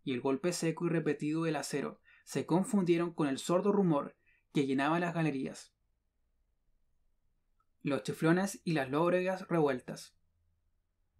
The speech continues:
Desde aquel día quedó Fariña incorporado al personal de la mina, conquistándose muy luego la reputación de obrero inteligente y valeroso.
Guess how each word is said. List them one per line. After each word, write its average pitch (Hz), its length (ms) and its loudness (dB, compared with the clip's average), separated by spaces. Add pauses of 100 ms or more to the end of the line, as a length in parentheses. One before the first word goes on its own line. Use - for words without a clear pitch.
(1080)
Desde 135 220 0
aquel 147 280 0
día 170 400 4
quedó 147 240 2
Fariña 170 380 0
incorporado 160 520 0
al 165 120 -2
personal 151 380 -2
de 139 80 0
la 143 100 0
mina, 165 320 0 (460)
conquistándose 175 840 0
muy 160 240 4
luego 165 240 4
la 175 100 2
reputación 147 640 0
de 156 80 2
obrero 147 220 2
inteligente 160 640 0
y - 20 4
valeroso. 139 560 -4